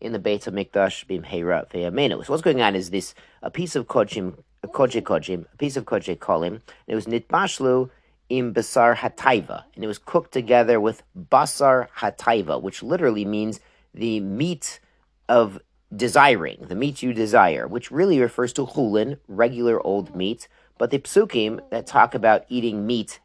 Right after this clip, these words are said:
outside of the Mishkan or outside of Yerushalayim, they refer to it as Basar Taiva when you'll have a, a Ta'ava, like Lashon B'Te'avon. B'Te'avon is the same Lashon of Basar Taiva. Like, when you desire to eat meat, you'll go ahead and eat meat outside of the temple.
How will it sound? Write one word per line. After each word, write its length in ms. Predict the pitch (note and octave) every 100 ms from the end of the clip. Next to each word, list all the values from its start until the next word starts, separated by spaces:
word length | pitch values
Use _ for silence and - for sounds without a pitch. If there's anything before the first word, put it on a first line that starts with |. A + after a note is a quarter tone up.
| _
outside 600 | G#2+ A2+ - G#2+ G2 G2+ -
of 120 | F2
the 80 | F#2+
Mishkan 420 | C#3 C#3 B2 A#2
or 60 | F#2+
outside 500 | G#2+ A#2 G#2 F#2+ E2
of 60 |
Yerushalayim, 580 | D#2 F2 - B2 A#2+ A2+ _ _ _
they 100 | G#2+
refer 280 | G#2+ A2 E3+
to 160 | D3+ C#3+
it 80 |
as 260 | - G#2+ G2 - G#2
Basar 400 | A#2+ A#2+ B2 B2
Taiva 400 | E3+ D#3+ C3+ A2+
when 100 | B2
you'll 120 | A#2
have 280 | - B2+ -
a, 340 | A2 A2 G2+
a 240 | - G#2+
Ta'ava, 640 | G#2 - A#2+ B2 E3 B2+ B2 _ _
like 160 | - - _ -
Lashon 260 | A#2+ A#2+ A2+
B'Te'avon. 760 | G#2+ - A#2 G#2+ C3+ C3 D2 - -
B'Te'avon 540 | F#2+ A2+ G2+ C3 A#2
is 100 | G2
the 80 | G2
same 380 | - G#2 G#2 G2
Lashon 420 | D#2+ F#2 B2 B2+
of 160 | E2 -
Basar 340 | F#2+ - F2+
Taiva. 460 | - G#2+ A2 C3+ D3+ _ - _ _
Like, 160 | - A#2+
when 160 | B2+ C#3
you 60 |
desire 400 | B2+ B2 C3+ B2+
to 120 | C3
eat 140 | D3 D#3
meat, 400 | G#3 F3+ - -
you'll 160 | B2+
go 160 | B2 C3
ahead 240 | C3 A#2+
and 100 | A2+
eat 200 | A2+ A2+
meat 240 | A2+ A#2+ -
outside 460 | F#2+ G2 - F2+ E2+
of 80 |
the 100 | -
temple. 480 | F#2 D#3 C3 C3+ B2+